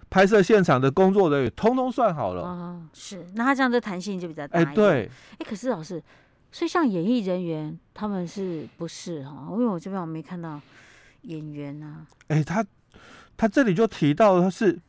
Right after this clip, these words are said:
Speaker 1: 拍摄现场的工作人员，
Speaker 2: 嗯。
Speaker 1: 但并没有包含哦。
Speaker 2: 嗯，那个什么，
Speaker 1: 哦。
Speaker 2: 演艺人员到底他们有没有适用劳基法啊，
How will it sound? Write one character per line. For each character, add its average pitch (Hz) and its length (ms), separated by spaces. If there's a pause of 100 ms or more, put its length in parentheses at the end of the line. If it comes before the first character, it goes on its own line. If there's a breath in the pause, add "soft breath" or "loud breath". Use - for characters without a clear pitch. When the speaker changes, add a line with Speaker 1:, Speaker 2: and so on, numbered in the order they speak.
(260)
Speaker 1:
拍 220 300
摄 214 320
现 175 360
场 110 280
的 113 160
工 160 280
作 170 220
人 110 140
员， 104 320 (140)
Speaker 2:
嗯。 160 440
Speaker 1:
但 220 200 (1000 soft breath)
并 277 140
没 208 180
有 208 140 (140)
包 190 240
含 123 360
哦。 135 420
Speaker 2:
嗯， - 320
那 285 140
个 254 100
什 - 120
么， 262 60
Speaker 1:
哦。 - 40
Speaker 2:
演 180 140
艺 285 120
人 196 200
员 185 180
到 196 160
底 175 140
他 170 140
们 175 120
有 151 80
没 156 100
有 156 60
适 160 220
用 156 160
劳 143 180
基 147 240
法 - 140
啊， 151 160